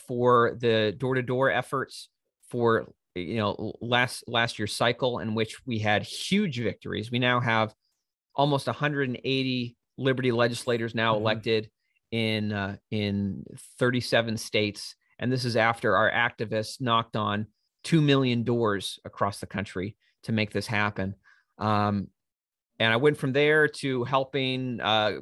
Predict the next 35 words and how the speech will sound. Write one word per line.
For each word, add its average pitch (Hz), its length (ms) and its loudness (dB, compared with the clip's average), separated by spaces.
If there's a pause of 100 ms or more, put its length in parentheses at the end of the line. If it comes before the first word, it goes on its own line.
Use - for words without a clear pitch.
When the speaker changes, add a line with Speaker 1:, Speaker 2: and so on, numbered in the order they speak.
Speaker 1:
coach 202 380 2
and 131 120 0
mentor 185 420 0
some 175 260 -4
of 175 40 -4
these 170 220 -4
new 175 120 -4
legislators. 160 840 -2 (400)
And 131 340 0
now 151 220 4
I'm 143 140 -2
working 139 340 -2
as 117 220 -2
the 113 80 -6
senior 123 280 -2
spokesperson 123 640 -2
for 117 160 -2
the 113 140 0
organization, 110 800 -2 (400)
uh, 98 160 -2
helping 123 340 0
to 120 240 4
get 120 240 -4
the 123 60 -4
word 123 260 0
out 104 160 4
about 107 200 0
all 107 120 2
the 113 80 -2
good 107 180 -6
work 104 180 -6
that 101 120 0
we're 104 80 -4
doing. 104 300 -4 (1040)
Speaker 2:
Yeah, 196 240 4